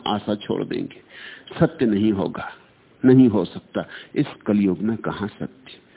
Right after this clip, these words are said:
वो सतयुग में होता था, वो कथा है पुराणों में, वो भी क्या पक्का पता होता था कि नहीं होता था, मगर पहले होता होगा, अब तो नहीं होता और अब तो कभी नहीं होगा। वो स्वर्ण युग जा चुका।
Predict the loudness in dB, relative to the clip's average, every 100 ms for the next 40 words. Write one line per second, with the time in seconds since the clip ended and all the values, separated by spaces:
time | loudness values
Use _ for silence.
0 | -6 -4 0 -2 2 0 2 2 2 0
1 | -2 0 2 2 2 2 4 4 2 4
2 | 4 8 8 8 2 -4 -16 -2 4 6
3 | 6 6 6 6 4 0 2 0 2 2
4 | 2 2 2 0 -2 -2 -2 2 2 2
5 | 0 -2 -2 -2 0 2 2 2 4 4
6 | 4 4 2 2 2 2 0 -2 -4 4
7 | 6 6 4 0 -6 -16 -20 -20 -20 -8
8 | -2 0 0 2 2 4 6 8 8 4
9 | 0 -4 -8 -14 -20 -20 -20 _ _ _
10 | _ _ _ _ -20 _ -20 _ -20 _
11 | _ -20 -20 -20 _ -6 4 4 4 4
12 | 6 8 8 6 2 0 0 -6 -8